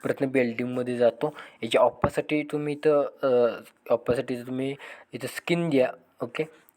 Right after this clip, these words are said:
तर मी इथं दिलेलं आहे आणि इथं पेस्ट केलेलं आहे. ओके, प्रत्येक बीटमध्ये आणि कट करत चाला. ओके, तर मी ते कट करत आलेलं आहे. ओके, तर मी इथं थोडं ते कर-,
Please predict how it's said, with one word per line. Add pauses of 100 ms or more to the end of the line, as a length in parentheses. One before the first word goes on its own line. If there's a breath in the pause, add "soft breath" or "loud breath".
(100)
तर
मी
इथं
दिलेलं
आहे
आणि
इथं (120)
पेस्ट
केलेलं
आहे.
ओके,
प्रत्येक
बीटमध्ये (340 loud breath)
आणि (120)
कट
करत
चाला. (380 loud breath)
ओके,
तर
मी
ते (120)
कट
करत
आलेलं
आहे.
ओके, (520 loud breath)
तर
मी
इथं (500)
थोडं (120)
ते (120)
कर-,